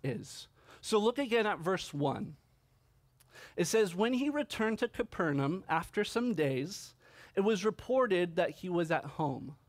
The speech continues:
Now, we all know that Jesus grew up in Nazareth, but as an adult, he actually lived in the city of Capernaum.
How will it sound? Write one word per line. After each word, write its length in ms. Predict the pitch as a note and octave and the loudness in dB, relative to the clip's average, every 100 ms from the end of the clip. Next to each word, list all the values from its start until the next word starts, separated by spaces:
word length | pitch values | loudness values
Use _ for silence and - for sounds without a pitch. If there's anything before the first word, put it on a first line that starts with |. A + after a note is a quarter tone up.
| _ _ - - - _ | _ _ -20 -20 -20 _
Now, 160 | - G3+ | 0 2
we 160 | A3+ | 4
all 140 | C4 A#3+ | 4 6
know 220 | G#3 G#3+ | 6 4
that 240 | G3 F#3 | 4 0
Jesus 640 | D3 D3+ G#3 G3 F#3 G3 - | -2 -2 -2 0 2 0 -2
grew 420 | - E3+ G3 F#3+ | -4 0 2 4
up 200 | F#3 F#3 | 4 4
in 200 | F#3 F3 | 2 2
Nazareth, 880 | F3 F3 G#3 E3+ D3 C#3 F#3+ - - _ _ - - | 2 2 2 0 0 0 -2 -8 -20 _ _ -20 0
but 140 | G3+ | 4
as 200 | A#3 G3 | 4 4
an 80 | A3 | 4
adult, 440 | G#3+ F3 B3+ B3 | 2 4 4 4
he 140 | G#3 A3+ | 2 0
actually 520 | - A3+ - B3+ C4 | 0 0 -2 -2 -2
lived 400 | A#3+ F#3 F#3 F#3 | 0 2 2 2
in 120 | F#3+ | 2
the 80 | G#3 | 2
city 360 | F#3+ - E3 E3+ | 0 -2 0 0
of 160 | E3 | 0
Capernaum. 880 | - F#3+ - G3+ G#3 G3 C3 - A2+ | -4 -6 -2 0 2 2 0 -4 -12